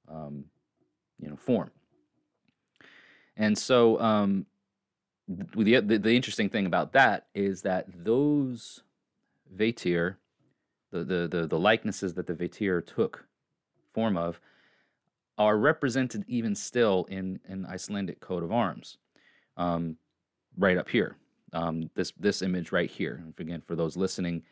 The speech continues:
um, I'll, I'll, I'll provide source material in the links, uh, in, in the description or show notes for you guys to click on this image, um, that represents the, this, this old saga, you know, semi-old saga at least.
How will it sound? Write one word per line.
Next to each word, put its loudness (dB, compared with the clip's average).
um, -2
I'll, 2
I'll, 0
I'll 2
provide 0
source -2
material -2
in -6
the -6
links, -6
uh, -10
in, -8
in -10
the -10
description -6
or -6
show 0
notes -4
for -2
you 2
guys 2
to -10
click 0
on 0
this -2
image, 2
um, -2
that 2
represents 0
the, -2
this, -2
this -4
old 0
saga, -2
you -6
know, -2
semi-old -6
saga -6
at -14
least. -20